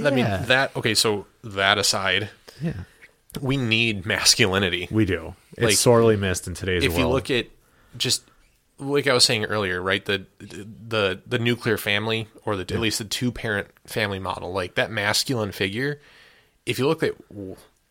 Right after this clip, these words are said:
Speaker 1: communities where we have high rates of crime, it's usually because of a lot of single mothers that are not there to raise children, okay? Um, if you look at, look at the workforce again, right?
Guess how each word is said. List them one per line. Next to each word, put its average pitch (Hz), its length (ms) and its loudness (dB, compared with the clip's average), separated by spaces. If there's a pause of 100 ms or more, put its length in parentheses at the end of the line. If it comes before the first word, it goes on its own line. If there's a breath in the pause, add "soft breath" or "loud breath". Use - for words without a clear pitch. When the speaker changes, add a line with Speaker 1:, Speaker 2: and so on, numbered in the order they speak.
(640 soft breath)
Speaker 1:
communities 120 560 0
where 107 60 -2
we 104 80 4
have 95 100 2
high 101 260 2
rates 104 280 0
of 107 100 -6
crime, 101 300 -4
it's 101 160 -4
usually 120 280 0
because 107 260 -2
of 98 80 -4
a 92 40 -4
lot 95 140 0
of 90 60 0
single 113 320 0
mothers 107 380 -4
that 101 100 0
are 95 40 -2
not 92 260 -4
there 98 160 0
to 92 80 -8
raise 92 280 -4
children, 117 400 -6 (360)
okay? 101 220 -2 (580 loud breath)
Um, 90 400 -2 (500)
if - 180 -4
you 117 140 0
look 117 200 2
at, 107 340 0 (500)
look 139 140 0
at 175 60 2
the 151 60 2
workforce 123 640 -2
again, 92 320 -2
right? 101 240 -2